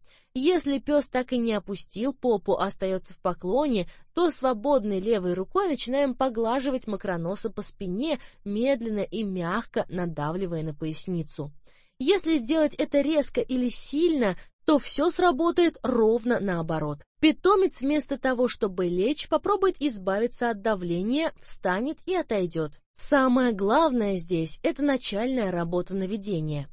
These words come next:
Рука движется по диагонали от носа к передним лапам, а не сначала вниз и потом по полу к передним лапам. Как только рука начала движение, следим за передними лапками,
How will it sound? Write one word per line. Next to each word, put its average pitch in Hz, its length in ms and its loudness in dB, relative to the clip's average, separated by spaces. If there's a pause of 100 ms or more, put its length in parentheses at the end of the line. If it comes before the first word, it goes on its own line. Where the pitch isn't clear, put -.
(360)
Рука 254 440 2
движется 220 720 -2
по 247 140 2
диагонали 220 1000 0
от - 240 -2
носа 180 400 -4
к - 80 -16
передним 170 460 -4
лапам, 196 400 -2 (200)
а 294 120 2
не 277 140 2
сначала 208 520 -2
вниз 180 480 -4
и 214 80 -4
потом 175 420 -4
по 165 140 -4
полу 165 380 -4
к - 80 -20
передним 165 420 -4
лапам. 151 460 -4 (400)
Как 320 240 2
только 302 360 0
рука 254 380 0
начала 220 400 -2
движение, 175 800 -2
следим 220 540 -4
за 190 160 -4
передними 190 420 -4
лапками, 196 640 -2